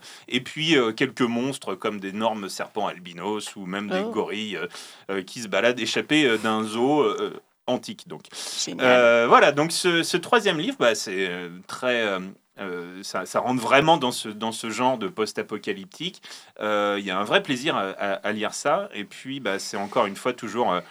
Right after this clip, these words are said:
Speaker 1: voilà, euh, avec la, la science-fiction, euh, euh, une manière de, de parler, euh, bien sûr, de notre société, euh, d'aujourd'hui.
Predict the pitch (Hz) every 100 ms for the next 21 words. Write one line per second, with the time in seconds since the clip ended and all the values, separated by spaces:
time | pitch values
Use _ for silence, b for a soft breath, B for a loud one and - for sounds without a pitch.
0 | B B - 82 - 82 78 73 - 87
1 | 90 87 82 87 - 95 - 92 - -
2 | 117 92 78 B B B - 98 95 98
3 | 104 113 101 92 98 110 98 95 87 87
4 | 82 85 82 98 76 80 82 - 101 90
5 | 92 - 107 101 90 120 113 82 - 117
6 | 135 170 127 104 85 -